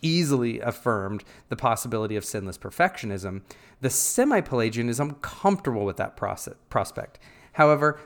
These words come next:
they want to preserve the natural ability of man to repent and choose God by their own libertarian freedom. And so they too, like the Pelagian, must deny original sin and total depravity.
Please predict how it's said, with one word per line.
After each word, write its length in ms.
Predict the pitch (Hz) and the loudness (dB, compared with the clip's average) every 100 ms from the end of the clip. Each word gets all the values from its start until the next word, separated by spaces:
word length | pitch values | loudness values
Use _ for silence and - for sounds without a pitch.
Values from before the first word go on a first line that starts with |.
| - | 2
they 120 | 143 | 2
want 300 | 135 160 214 | 4 2 0
to 80 | 262 | -4
preserve 500 | 240 214 135 135 135 | -4 -2 4 4 4
the 80 | 135 | 0
natural 520 | 120 123 131 147 143 | 0 -2 -2 0 2
ability 640 | 123 107 143 185 185 147 | 0 0 2 4 4 4
of 140 | 120 110 | 0 -2
man 360 | 127 143 113 110 | 0 0 -2 -2
to 120 | 120 | -4
repent 460 | 117 - 143 165 | -4 -4 -6 -4
and 120 | 160 147 | -6 -6
choose 300 | - 131 127 | -4 -4 -4
God 300 | 98 98 110 | -4 -4 -2
by 120 | 117 | -2
their 220 | 123 - | -2 -4
own 220 | 101 113 | -6 -4
libertarian 600 | 101 113 113 95 90 107 | -4 -6 -6 -8 -6 -8
freedom. 440 | - 226 196 92 - - - - - | -6 -2 0 -2 -8 -20 -20 -20 -6
And 140 | 143 | -4
so 180 | 135 127 | 2 0
they 300 | 117 104 104 | 0 -4 -4
too, 480 | - 247 226 113 110 | -4 0 2 2 0
like 360 | 92 90 - - | -6 -6 -6 -10
the 100 | 113 | -8
Pelagian, 640 | 165 233 226 131 117 131 - - | -2 0 0 0 -2 -4 -10 -12
must 400 | 117 135 208 - | -2 2 0 0
deny 360 | 240 202 135 139 | -2 0 2 0
original 560 | 127 127 113 120 139 156 | 0 0 0 -2 -4 -4
sin 400 | - 113 98 107 | -6 -6 -6 -6
and 180 | 123 127 | -8 -8
total 220 | 95 98 | -6 -8
depravity. 640 | 98 - 135 139 92 92 | -10 -6 0 0 0 -8